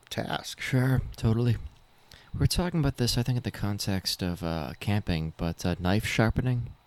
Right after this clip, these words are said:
Speaker 2: that's, y-, weren't you saying you can buy, like, a sharpening stone at Dollar Tree for, like, a, a dollar twenty-five?
Speaker 1: Yeah, I think I, I use a sharpening stone that came from Dollar Tree. It costs a dollar twenty-five. I'm sure that there are people out there who are some kind of, like,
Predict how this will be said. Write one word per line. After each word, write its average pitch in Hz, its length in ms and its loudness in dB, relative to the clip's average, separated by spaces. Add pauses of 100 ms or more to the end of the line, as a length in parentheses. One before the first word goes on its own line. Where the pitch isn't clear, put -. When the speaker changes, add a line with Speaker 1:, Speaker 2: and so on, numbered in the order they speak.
Speaker 2:
that's, - 380 -4 (480)
y-, - 120 -10 (120)
weren't 147 120 2
you 151 60 2
saying 151 240 6
you 135 80 4
can 113 140 6
buy, 107 240 6
like, 92 200 2
a 90 60 4
sharpening 95 420 2
stone 92 240 0
at 85 80 -4
Dollar 87 280 2
Tree 95 200 0
for, 85 140 -4
like, 80 180 -2
a, 76 160 -2 (260)
a 92 60 4
dollar 101 320 6
twenty-five? 95 720 0 (320)
Speaker 1:
Yeah, 143 280 10
I 117 100 8
think 127 280 4
I, 123 200 4 (260)
I 117 140 4
use 123 320 4
a - 20 0
sharpening 104 380 4
stone 98 260 0
that 95 60 -2
came 98 180 0
from 101 140 -4
Dollar 95 280 2
Tree. 92 240 -2
It 92 60 -2
costs 92 240 -4
a 90 60 -4
dollar 92 260 0
twenty-five. 92 580 -2
I'm 87 180 0
sure 104 260 2
that 98 140 0
there 95 220 2
are 87 80 -4
people 98 380 -4
out 92 160 -2
there 87 220 -2
who 95 100 -2
are 92 140 -4
some 98 180 -4
kind 98 240 -4
of, 90 140 -6
like, 90 240 -10